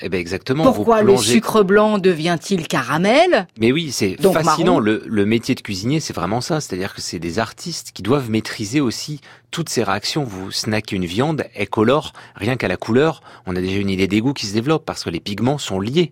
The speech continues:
Speaker 1: aux saveurs qui se dégagent.
Speaker 2: Alors on va demander comment
Speaker 1: Ouais.
Speaker 2: il réagit à cette science,
Speaker 1: Ouais.
Speaker 2: euh,
Speaker 1: Bien
Speaker 2: chimique,
Speaker 1: sûr,
Speaker 2: hein, des,
Speaker 1: ouais.
Speaker 2: des couleurs, le, le cuisinier, euh, William Ledeuil. Mais juste un mot d'ailleurs, est-ce que vous pouvez nous répondre pourquoi le homard bleu devient rouge quand il
Speaker 1: Oui,
Speaker 2: cuit ?
Speaker 1: alors, très
Speaker 2: Raphaël Aumont.
Speaker 1: facilement d'ailleurs. Il y a une molécule qui s'appelle l'astaxanthine. C'est un petit pigment, euh,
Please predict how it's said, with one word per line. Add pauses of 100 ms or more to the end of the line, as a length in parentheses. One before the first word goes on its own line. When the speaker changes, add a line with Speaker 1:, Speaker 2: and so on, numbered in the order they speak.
(160)
Speaker 1:
aux
saveurs
qui
se
dégagent.
Speaker 2:
Alors
on
va
demander
comment
Speaker 1:
Ouais.
Speaker 2:
il
réagit
à
cette
science,
Speaker 1:
Ouais.
Speaker 2:
euh,
Speaker 1:
Bien
Speaker 2:
chimique,
Speaker 1:
sûr,
Speaker 2:
hein,
des,
Speaker 1:
ouais.
Speaker 2:
des
couleurs,
le,
le
cuisinier,
euh,
William
Ledeuil.
Mais
juste
un
mot
d'ailleurs,
est-ce
que
vous
pouvez
nous
répondre
pourquoi (180)
le
homard
bleu
devient
rouge
quand
il
Speaker 1:
Oui,
Speaker 2:
cuit ?
Speaker 1:
alors,
très
Speaker 2:
Raphaël
Aumont.
Speaker 1:
facilement
d'ailleurs.
Il
y
a
une
molécule
qui
s'appelle
l'astaxanthine.
C'est
un
petit
pigment,
euh,